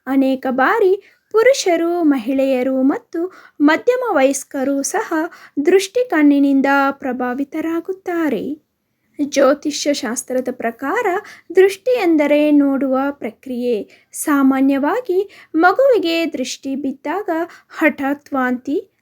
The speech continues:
ಅನಾರೋಗ್ಯದ ಭಾವನೆ, ದೇಹವು ದುರ್ಬಲಗೊಳ್ಳುತ್ತದೆ ಮತ್ತು ಚಿಕ್ಕ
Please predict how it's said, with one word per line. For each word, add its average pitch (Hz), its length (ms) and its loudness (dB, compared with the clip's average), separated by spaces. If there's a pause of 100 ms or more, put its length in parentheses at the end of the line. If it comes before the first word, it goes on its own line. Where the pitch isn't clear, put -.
(140)
ಅನಾರೋಗ್ಯದ 285 760 2 (220)
ಭಾವನೆ, 269 840 -4 (140)
ದೇಹವು 370 680 2
ದುರ್ಬಲಗೊಳ್ಳುತ್ತದೆ 269 1160 -2
ಮತ್ತು 359 500 -2 (280)
ಚಿಕ್ಕ 494 320 4